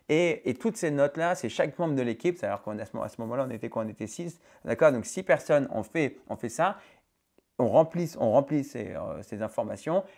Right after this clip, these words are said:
et c'est grâce à ça qu'on a sorti, euh, vraiment le gagnant, d'accord ? Et le gagnant à la base, c'était Dylan.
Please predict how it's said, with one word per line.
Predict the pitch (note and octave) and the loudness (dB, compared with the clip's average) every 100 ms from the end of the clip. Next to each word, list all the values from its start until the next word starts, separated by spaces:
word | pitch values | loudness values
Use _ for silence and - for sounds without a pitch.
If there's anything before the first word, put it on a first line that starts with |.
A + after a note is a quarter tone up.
| _ | _
et | D#3 | -4
c'est | C#3 C#3 | 0 0
grâce | D3 G3+ | 2 2
à | F3+ | 2
ça | D#3 C#3 - | 0 -2 -2
qu'on | C3 A#2 | -4 -2
a | |
sorti, | A2+ - - - E3 E3 _ _ _ - | -2 -4 -4 -2 -2 -4 _ _ _ -4
euh, | A2+ A2 G#2+ | 0 2 2
vraiment | G#2 B2 C#3+ | 2 4 4
le | B2 | 2
gagnant, | A#2+ A2 G2+ - | 0 -2 -8 -10
d'accord ? | - - - - _ | -2 -2 -2 -10 _
Et | A2 | 0
le | C#3+ C4+ | 4 6
gagnant | G#3 D#3+ C3 A#2+ - | 6 4 2 0 2
à | D#3+ | 6
la | C3 | 6
base, | B2+ G3 E3+ | 6 4 2
c'était | C3+ E3 | -2 -2
Dylan. | D#3 D3+ B2+ A2 | 2 4 4 2